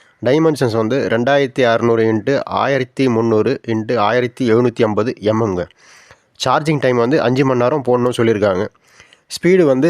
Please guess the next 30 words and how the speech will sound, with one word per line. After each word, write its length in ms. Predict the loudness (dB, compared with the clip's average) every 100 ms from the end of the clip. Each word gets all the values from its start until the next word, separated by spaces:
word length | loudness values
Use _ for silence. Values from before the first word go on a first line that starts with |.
| 0
ஐம்பது 300 | -2 0 0
கிலோமீட்டர் 420 | 2 2 2 2
வரைக்கும் 260 | 0 0 -2
போக 140 | -2 0
சொல்லியிருக்காங்க. 480 | 0 -2 -2 -4 -6 -10 -20 _ -20 _ _
வெஹிக்கிள் 380 | -2 0 0 -2
கெப்பாசிட்டி 440 | 0 0 0 2
வந்து 200 | 2 0 -2
ஒன் 180 | 0 -2 -2
பிளஸ் 220 | -2 -2
ஃபோருங்க. 380 | -2 -2 -2 -4 -10 _ _ _ _ _
பேட்டரி 360 | -2 0 0 0
சார்ஜர் 420 | 0 0 2 2
with 180 | 0 -2 -4
பேட்டரி 320 | -2 0 -2 -4
சார்ஜருங்க. 500 | -2 -2 0 -2 -2 -8 _ _ _ _ -4
மேக்ஸிமம் 500 | -4 -2 0 2 2
லோடு 220 | 2 2
வந்து 200 | 2 2 0
முந்நூற்றி 360 | 0 -2 0
ஐம்பது 220 | -2 0 0
கிலோ 160 | 2 2
வரைக்கும் 320 | 2 0 0
ஏத்தலாம் 280 | 0 0 0
அப்படின்னு 220 | -2 -2
சொல்லியிருக்காங்க. 440 | -4 0 -2 -2 -8 _ _ -20 -20 _ _
ரூஃப் 260 | 0 0 0
டைப் 220 | -2 0
வந்து 200 | 0 0
ஃபைபரு, 500 | 0 -2 0 0 0